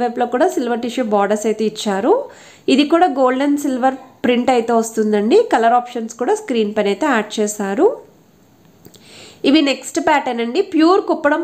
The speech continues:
పట్టులో gap style with temple border sarees అండి. Already వీడియో స్టార్టింగ్‌లో బుట్ట అయితే షేర్ చేశాను కదా. So, బుట్ట వద్దు అనుకున్న వాళ్ళు ఇలా ట్రై చేయండి. And జ్యువెలరీని కూడా హైలైట్ చేసుకోవచ్చు. లేదు, ఏదైనా బ్లౌజ్ కూడా డిజైనర్ వేర్ ప్యాటర్న్‌లో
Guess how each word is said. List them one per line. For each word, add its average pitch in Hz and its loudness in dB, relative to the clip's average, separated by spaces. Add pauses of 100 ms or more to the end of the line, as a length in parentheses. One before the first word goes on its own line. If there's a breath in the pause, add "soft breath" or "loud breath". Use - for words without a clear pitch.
పట్టులో 254 0 (200)
gap 226 2 (100)
style 285 -2
with 285 -4 (100)
temple 226 -2
border 233 2
sarees 214 -2
అండి. 220 2 (680 loud breath)
Already 285 2
వీడియో 285 0
స్టార్టింగ్‌లో 262 -2 (140)
బుట్ట 226 2 (100)
అయితే 262 0 (120)
షేర్ 220 0
చేశాను 220 0
కదా. 233 2 (100)
So, 381 2 (140)
బుట్ట 240 0 (160)
వద్దు 247 -4
అనుకున్న 220 -2 (120)
వాళ్ళు 220 2 (640 loud breath)
ఇలా 269 4
ట్రై 240 2 (140)
చేయండి. 233 0 (140)
And 294 2 (120)
జ్యువెలరీని 269 4
కూడా 269 4 (120)
హైలైట్ 226 -2
చేసుకోవచ్చు. 226 -2 (220)
లేదు, 220 2
ఏదైనా 226 4 (140)
బ్లౌజ్ 214 2 (100)
కూడా 254 0 (100)
డిజైనర్ 214 2
వేర్ 220 -2
ప్యాటర్న్‌లో 208 -2